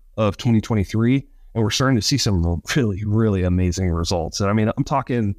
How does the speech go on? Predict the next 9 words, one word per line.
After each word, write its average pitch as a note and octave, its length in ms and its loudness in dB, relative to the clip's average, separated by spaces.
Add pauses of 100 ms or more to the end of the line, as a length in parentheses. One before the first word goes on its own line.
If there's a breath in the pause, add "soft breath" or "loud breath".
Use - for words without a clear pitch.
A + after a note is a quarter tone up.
(520)
you A2+ 80 2
know, F#2+ 260 0 (100)
coming D#3+ 360 2
in B2 380 2 (220)
at F2+ 260 -6 (240)
s-, - 200 -4
moderate C3 720 0
to C3 240 -2
severe G2 880 0